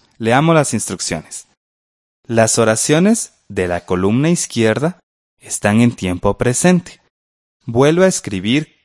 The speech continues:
cada una cambiando el verbo en el tiempo que se indica. Si tiene dudas, consulte los cuadros modelo de conjugación. Le ayudamos con un ejemplo.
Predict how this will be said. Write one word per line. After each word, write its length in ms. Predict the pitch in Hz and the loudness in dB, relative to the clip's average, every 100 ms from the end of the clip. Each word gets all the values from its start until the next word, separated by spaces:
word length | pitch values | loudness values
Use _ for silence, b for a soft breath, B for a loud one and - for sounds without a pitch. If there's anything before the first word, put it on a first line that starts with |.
| _ | _
cada 360 | 110 123 127 107 | -2 0 2 2
una 500 | 113 147 185 196 _ _ _ | 2 2 0 -2 _ _ _
cambiando 600 | 92 87 92 107 120 113 | -6 -2 0 2 2 2
el 120 | 98 | 2
verbo 480 | 104 120 131 160 180 _ - | 2 2 2 -4 -6 _ -4
en 180 | 98 | -2
el 140 | 90 87 | -2 -4
tiempo 500 | - 101 117 139 131 | -2 0 2 2 0
que 140 | 95 | -2
se 140 | - 87 | -6 -6
indica. 440 | 85 85 - - _ _ _ _ _ _ | -6 -8 -12 -18 _ _ _ _ _ _
Si 240 | - 98 | -10 -8
tiene 360 | - 101 98 95 | -2 0 2 2
dudas, 420 | 117 156 190 - | 4 4 4 0
consulte 640 | - 87 85 - 90 120 | -6 -6 -4 -4 -2 0
los 180 | 135 - | 0 0
cuadros 520 | 123 113 120 143 - | 2 4 4 2 0
modelo 440 | 156 147 135 139 | 0 2 2 2
de 120 | 139 107 | 2 0
conjugación. 760 | 90 85 98 117 127 175 175 - _ _ _ _ | -4 -4 -4 -4 -2 0 0 -2 _ _ _ _
Le 140 | - 107 | -2 0
ayudamos 600 | 101 101 117 147 165 - | 2 2 4 4 2 2
con 180 | 95 101 | 0 2
un 140 | 98 | 0
ejemplo. 460 | 95 - 76 - | -2 -6 -10 -14